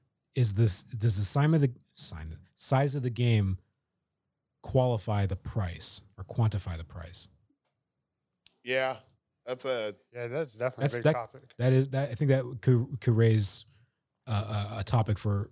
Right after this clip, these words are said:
Speaker 1: our future episode, but, um, I definitely wanted to shit on that for a minute,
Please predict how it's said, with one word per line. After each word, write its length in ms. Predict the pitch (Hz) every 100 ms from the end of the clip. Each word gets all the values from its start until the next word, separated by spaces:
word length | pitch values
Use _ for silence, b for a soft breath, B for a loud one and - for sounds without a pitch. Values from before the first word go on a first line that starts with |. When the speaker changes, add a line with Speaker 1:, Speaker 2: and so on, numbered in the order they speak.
| -
Speaker 1:
our 200 | 101 92
future 320 | - 110 95
episode, 480 | 104 101 - 87 87
but, 220 | 90 85 - 98
um, 280 | 90 87 82 _ 127
I 60 |
definitely 280 | 139 143 127
wanted 180 | 123 113
to 100 | 101
shit 240 | - 131
on 100 | 113
that 140 | 101 95
for 120 | 98
a 40 |
minute, 320 | 95 95 95